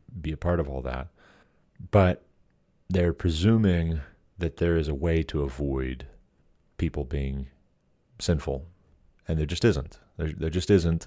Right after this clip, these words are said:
a way to do that shy of Jesus coming back, taking his saints whose names are written in the book of life back to heaven and perfecting them, perfecting us. You know, that includes me.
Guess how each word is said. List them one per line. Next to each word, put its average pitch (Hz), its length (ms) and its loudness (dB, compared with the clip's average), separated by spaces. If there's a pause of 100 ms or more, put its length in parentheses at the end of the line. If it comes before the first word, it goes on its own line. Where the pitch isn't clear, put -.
a 80 100 -2
way 80 240 2
to 80 120 -4
do 90 200 0
that 71 360 -6
shy 78 440 0
of 73 400 -4 (800)
Jesus 92 360 2
coming 87 300 2
back, 82 420 2 (280)
taking 85 420 -2
his 78 300 0
saints 80 460 -2
whose 76 220 -4
names 78 320 -4
are 76 220 -4
written 82 220 -6
in 78 80 -4
the 73 40 -4
book 73 220 -8
of 69 140 -14
life 73 400 -2 (600)
back 76 220 -4
to - 80 -4
heaven 76 420 0
and 73 260 -4
perfecting 80 540 -4
them, 65 200 -10 (680)
perfecting 85 420 0
us. - 480 0 (640)
You 80 80 -2
know, 78 60 -2
that 82 120 0
includes 92 380 2
me. 85 360 0